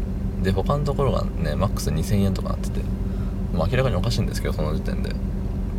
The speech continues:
うん、そこで察するべきなんですけれども、うん、いや、「九百円、なんかもうここにしようぜ」って言って止めて、で、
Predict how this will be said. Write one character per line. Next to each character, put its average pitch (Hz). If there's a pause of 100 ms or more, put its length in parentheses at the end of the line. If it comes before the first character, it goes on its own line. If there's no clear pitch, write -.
(100)
う -
ん、 -
そ -
こ 123
で 123
察 -
す 120
る 110
べ 123
き -
な -
ん -
で -
す -
け -
れ -
ど -
も、 - (1200)
う -
ん、 -
い 92
や、 92
「九 -
百 170
円、 -
な -
ん -
か -
も -
う -
こ -
こ 135
に 135
し -
よ 143
う -
ぜ」 -
っ -
て -
言 -
っ -
て -
止 -
め 87
て、 - (1500)
で、 135